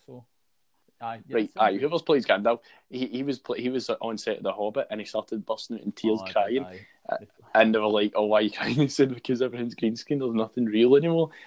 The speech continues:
Speaker 2: I'm like, "That's, like, a fraction to what Star Wars would have been. It would have been a fucking mess." You're talking to Jar Jar,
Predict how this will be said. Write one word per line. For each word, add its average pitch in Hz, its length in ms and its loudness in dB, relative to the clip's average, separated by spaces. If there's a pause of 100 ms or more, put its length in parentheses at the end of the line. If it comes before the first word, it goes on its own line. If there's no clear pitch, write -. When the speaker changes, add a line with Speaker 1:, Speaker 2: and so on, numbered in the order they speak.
(100)
Speaker 2:
I'm 143 80 2
like, 143 200 2
"That's, 165 380 2 (240)
like, 147 200 4
a - 60 -6
fraction 131 640 0
to - 160 -2
what - 140 -4
Star - 260 4
Wars 151 300 6
would 156 100 6
have 151 120 2
been. 156 120 -4
It 135 100 -4
would 139 120 -2
have 156 120 -2
been 147 100 -2
a 135 80 -6
fucking 120 420 -2 (100)
mess." 107 320 -4 (240)
You're 135 80 2
talking 147 280 0
to 143 100 -2
Jar 117 280 -2
Jar, 143 300 -2